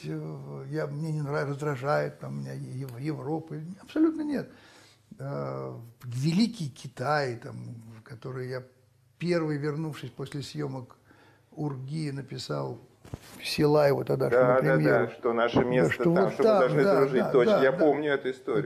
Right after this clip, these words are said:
Speaker 1: Это
Speaker 2: да.
Speaker 1: двадцать с лишним лет
Speaker 2: Да.
Speaker 1: назад. А, но всё равно, э, то совершенно прав, э, Егор, говоря, что всё-таки мы оттуда больше, чем, чем отсюда. Но, э,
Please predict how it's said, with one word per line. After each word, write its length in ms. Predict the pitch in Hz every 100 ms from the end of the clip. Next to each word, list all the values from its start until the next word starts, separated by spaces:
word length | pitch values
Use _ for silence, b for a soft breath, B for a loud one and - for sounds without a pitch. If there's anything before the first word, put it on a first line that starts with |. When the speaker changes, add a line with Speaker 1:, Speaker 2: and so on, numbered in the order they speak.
| 196
Speaker 1:
Это 80 | 175
Speaker 2:
да. 340 | 139 120 95
Speaker 1:
двадцать 500 | 170 202 185 196 185
с 80 | 151
лишним 320 | 214 165 202
лет 200 | 196 202
Speaker 2:
Да. 100 | 202
Speaker 1:
назад. 260 | 214 - - B B B -
А, 340 | 175 185 185 185
но 260 | 208 226
всё 220 | 226 - 277
равно, 800 | 277 294 302 247 180 - - -
э, 600 | 175 160 156 156 151 - - -
то 120 | 185 185 - _ -
совершенно 540 | - - 269 - 311 254
прав, 340 | 285 240 147 - - _
э, 460 | 147 139 135 123 120 123 135
Егор, 440 | 131 151 156 170 139
говоря, 440 | 135 143 151 147
что 340 | - 135 127 123 b b -
всё-таки 340 | - 135 131 143
мы 240 | 139 147
оттуда 540 | 143 135 - 147 123 123
больше, 400 | 131 123 - 120
чем, 280 | 127 123 120 _
чем 240 | - 131 131
отсюда. 480 | 123 - 254 175 - b b b b b _ -
Но, 840 | 160 170 196 208 202 190 180 - _ _ -
э, 400 | 156 151 151